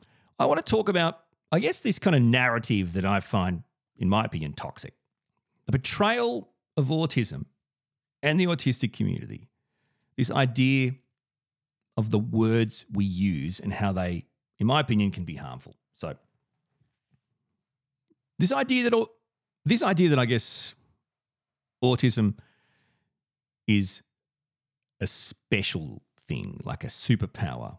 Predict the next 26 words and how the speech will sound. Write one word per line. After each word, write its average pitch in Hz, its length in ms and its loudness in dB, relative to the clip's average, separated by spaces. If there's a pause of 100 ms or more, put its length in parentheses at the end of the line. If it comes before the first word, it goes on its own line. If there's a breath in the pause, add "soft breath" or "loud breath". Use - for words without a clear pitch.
(1000)
or - 120 -10
special - 600 -6
needs 78 460 -4
or 60 160 -10
whatever. 69 380 -10
I 87 120 -8
don't 67 100 -8
know. - 100 -12
I 104 80 -8
fe-, - 260 -6
I - 40 -4
find 160 460 0
this 120 200 -4
whole 113 220 -4
thing 92 200 -4
uncomfortable. - 720 -8 (880)
Now, 104 120 -2
I'm - 60 2
an 120 60 0
autistic - 440 0
person. 107 460 -2 (580)
I'm 101 160 4
married 139 420 2
with - 120 -12
two 104 160 0
kids. - 480 -10